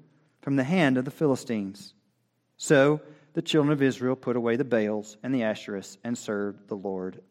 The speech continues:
only. Notice the four conditions that God gave in the text. One,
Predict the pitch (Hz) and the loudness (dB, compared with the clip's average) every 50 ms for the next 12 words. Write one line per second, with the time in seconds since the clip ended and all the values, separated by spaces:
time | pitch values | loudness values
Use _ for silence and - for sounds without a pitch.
0 | _ - 104 101 92 87 87 - - _ _ _ _ _ _ _ _ _ _ _ | _ -14 -12 -12 -12 -12 -16 -20 -20 _ _ _ _ _ _ _ _ _ _ _
1 | _ _ _ _ _ _ - 156 185 208 247 - - - 175 - - 170 175 165 | _ _ _ _ _ _ 4 6 6 6 6 4 2 2 0 2 4 4 4 4
2 | 170 - 151 135 127 143 139 123 - - 113 107 107 - - 123 120 - - 127 | 4 2 0 2 2 2 2 2 0 -4 -6 -8 -8 -6 -6 -6 -6 -4 0 0
3 | 120 117 113 113 - 135 123 117 110 110 110 - - - 110 110 110 - - 127 | 2 2 0 0 0 2 2 2 2 0 -2 -4 -4 -4 -4 -4 -4 -2 -2 -2
4 | 113 95 - - - - - 120 135 143 147 156 180 208 220 208 - | -2 -2 -4 -10 -18 -16 -4 2 4 6 8 8 8 6 6 2 0